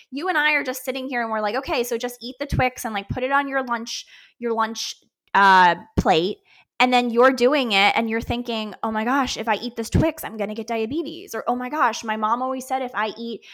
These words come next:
you know, t-, candy with, um, lunch, my teeth are gonna fall out," like, whatever, or, "I'm gonna gain weight." Like, it's important to, like, jot down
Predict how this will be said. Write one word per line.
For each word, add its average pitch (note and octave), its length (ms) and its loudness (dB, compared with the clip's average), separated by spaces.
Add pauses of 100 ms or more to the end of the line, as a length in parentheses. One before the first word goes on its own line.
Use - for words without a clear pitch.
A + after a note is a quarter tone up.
(320)
you A3+ 100 -6
know, G#3+ 240 -2
t-, - 120 -12 (440)
candy C4 440 0
with, A3+ 180 -2 (600)
um, F#3 440 0
lunch, C4 380 2 (180)
my A3+ 140 -4
teeth E4 340 -8
are B3 60 -4
gonna F#3 220 -2
fall D3+ 300 -2
out," G#2 200 -4
like, A3 160 0
whatever, A#3 600 -8 (240)
or, B3 160 2
"I'm A#3+ 120 0
gonna C4 140 -6
gain C#4 320 -8
weight." C4+ 340 -6 (240)
Like, C#4+ 180 -6
it's E4 140 -6
important D#4+ 640 -4 (140)
to, - 140 -6
like, F#4+ 280 -4
jot A3 320 4 (120)
down F3+ 540 0